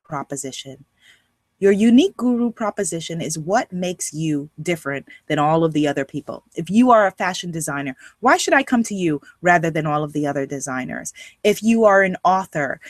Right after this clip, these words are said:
uh, many of you want to be authors, speakers, coaches, consultants, trainers, and do the things that I'm doing. Why should we come to you? There are thousands, not,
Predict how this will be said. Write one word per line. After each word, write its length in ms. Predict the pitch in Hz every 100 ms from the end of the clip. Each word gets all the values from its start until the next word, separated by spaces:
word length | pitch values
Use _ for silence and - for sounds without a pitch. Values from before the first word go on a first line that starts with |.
| - -
uh, 60 |
many 240 | 156 185 208
of 60 |
you 160 | 175 190
want 300 | 180 175 -
to 80 | 180
be 240 | 156 151 - _ 180
authors, 640 | 175 - 147 131 135 - _
speakers, 760 | - - 220 170 165 139 78 -
coaches, 640 | - 220 196 - - -
consultants, 800 | - 180 - 185 180 165 147 -
trainers, 580 | - 214 185 175 139 165
and 160 | 175 165
do 140 | 196
the 100 | 175
things 380 | - 160 160 -
that 240 | 160 151 - - -
I'm 180 | 180 170
doing. 400 | 180 151 147 160 _
Why 180 | 269 339
should 180 | 381 349
we 80 | 349
come 180 | 349 339
to 100 | 330
you? 180 | 415 403
There 160 | -
are 180 | 330 349 _
thousands, 880 | 220 - - 80 - 311 285 247 214 233 226
not, 300 | 277 269